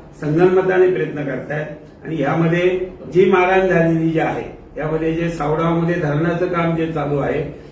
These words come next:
हे नियमाला धरून चालू नाही, म्हणून नैना सावंत आणि, अ, वैभव सावंत हे सामाजिक कार्यकर्ते आणि माहिती कार्यकर्ते हे हायकोर्टामध्ये या धरणाच्या विरुद्ध गेलेले आहेत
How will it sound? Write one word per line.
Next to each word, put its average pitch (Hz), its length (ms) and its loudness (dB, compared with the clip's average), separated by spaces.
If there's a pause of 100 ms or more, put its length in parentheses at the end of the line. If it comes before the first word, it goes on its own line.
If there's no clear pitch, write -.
हे 160 120 -4
नियमाला 180 560 4
धरून 185 280 4
चालू 160 280 -2
नाही, 151 300 -4
म्हणून 160 220 -2
नैना 156 280 -4
सावंत - 800 -4
आणि, 156 280 -4
अ, 143 640 -2
वैभव 156 480 4
सावंत - 640 -6
हे 160 120 0
सामाजिक 160 540 -2
कार्यकर्ते 160 500 2
आणि 165 180 0
माहिती 147 400 -2
कार्यकर्ते 143 760 -2 (240)
हे 170 80 -2
हायकोर्टामध्ये 180 880 4
या 190 100 4
धरणाच्या 170 460 0
विरुद्ध 160 280 -2
गेलेले 143 400 -2
आहेत 143 380 -6